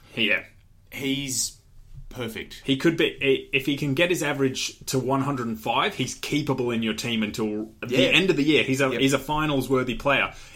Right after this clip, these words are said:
Speaker 1: If he goes from now on at an average of ninety-five or so, he's still gonna make you some money and you
Speaker 2: He's
Speaker 1: can trade him out for a
Speaker 2: still one of
Speaker 1: premium.
Speaker 2: your last upgrades.
Speaker 1: It's, uh, yeah, so you
Speaker 2: It,
Speaker 1: need to get
Speaker 2: he's
Speaker 1: Rockcliffe
Speaker 2: a,
Speaker 1: in.
Speaker 2: he's a win-win
Speaker 1: Yeah.
Speaker 2: at this stage.
Speaker 1: One hundred percent agreed.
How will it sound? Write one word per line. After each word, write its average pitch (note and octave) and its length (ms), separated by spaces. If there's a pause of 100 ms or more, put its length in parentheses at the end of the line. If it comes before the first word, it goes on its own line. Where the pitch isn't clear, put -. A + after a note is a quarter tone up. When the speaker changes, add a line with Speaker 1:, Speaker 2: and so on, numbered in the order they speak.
Speaker 1:
If D3+ 160
he D#3 160
goes F3 580 (180)
from C3+ 300
now C3 360
on B2 140
at G2+ 120
an A#2+ 200
average A#2 300
of G#2+ 60
ninety-five B2 760
or A#2+ 80
so, G#2+ 180
he's B2+ 140
still D3+ 220
gonna C3+ 180
make B2+ 240
you A#2+ 60
some A2+ 180
money B2+ 220
and A#2+ 80
you A#2+ 60
Speaker 2:
He's A#2+ 120
Speaker 1:
can A2+ 80
trade A#2+ 240
him A#2 80
out A2+ 160
for C3 80
a - 40
Speaker 2:
still D3 100
one D#3+ 80
of F3 80
Speaker 1:
premium. B2 180
Speaker 2:
your A2 80
last G#2+ 240
upgrades. - 460
Speaker 1:
It's, - 440
uh, C3 240
yeah, A#2 260
so A#2+ 220
you B2+ 220
Speaker 2:
It, C3+ 60
Speaker 1:
need D#3 240
to C3 80
get C3 140
Speaker 2:
he's A#2 80
Speaker 1:
Rockcliffe A#2 240
Speaker 2:
a, C3+ 120
Speaker 1:
in. - 60
Speaker 2:
he's C#3 200
a C3+ 60
win-win B2 560 (100)
Speaker 1:
Yeah. A2 120
Speaker 2:
at - 80
this G#2+ 120
stage. - 400
Speaker 1:
One A#2+ 220
hundred A2 240
percent F#2 360
agreed. F#2 360